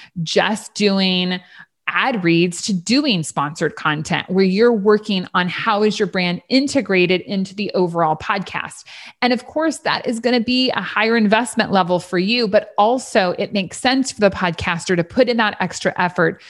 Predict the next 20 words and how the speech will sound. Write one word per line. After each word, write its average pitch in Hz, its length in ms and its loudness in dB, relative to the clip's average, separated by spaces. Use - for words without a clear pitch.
to 349 180 0
create 240 320 -2
that 214 160 0
content 185 420 0
alignment 165 540 0
when 175 160 -4
they're 170 100 0
being 170 220 2
paid 151 260 -2
for - 220 -4
it. - 100 -6
So - 160 0
that's 226 240 0
important 185 400 -2
for 170 120 -6
you 165 100 0
to 170 100 -2
consider 160 440 -4
as 151 180 -6
well. 156 420 -4